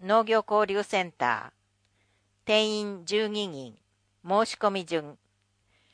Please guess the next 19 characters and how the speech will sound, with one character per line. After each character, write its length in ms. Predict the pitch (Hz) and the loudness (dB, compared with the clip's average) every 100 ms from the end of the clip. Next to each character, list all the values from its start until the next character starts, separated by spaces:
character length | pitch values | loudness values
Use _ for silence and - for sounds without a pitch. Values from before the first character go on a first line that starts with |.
| _ | _
参 320 | - 214 220 208 | -2 2 2 2
加 100 | 214 | -4
費 280 | - 127 _ _ _ | -2 -12 _ _ _
七 240 | 170 180 214 | -2 0 2
百 320 | 240 190 185 | 0 -2 -2
円。 220 | 147 107 _ _ _ _ _ _ _ _ _ _ _ | -4 -6 _ _ _ _ _ _ _ _ _ _ _
持 120 | 196 | 0
ち 140 | 202 254 | 0 2
物、 400 | 226 165 131 - _ _ _ _ _ | 2 2 0 -4 _ _ _ _ _
エ 120 | - | -4
プ 160 | 233 208 | 0 4
ロ 180 | 170 139 | 4 2
ン、 100 | 127 | -4
三 320 | - 208 214 | -2 0 0
角 200 | - 208 _ | 2 0 _
巾、 260 | - 135 113 _ | -14 -14 -16 _
筆 160 | 175 165 _ | -12 -12 _
記 160 | 214 202 | -4 -4
具。 180 | 139 | -6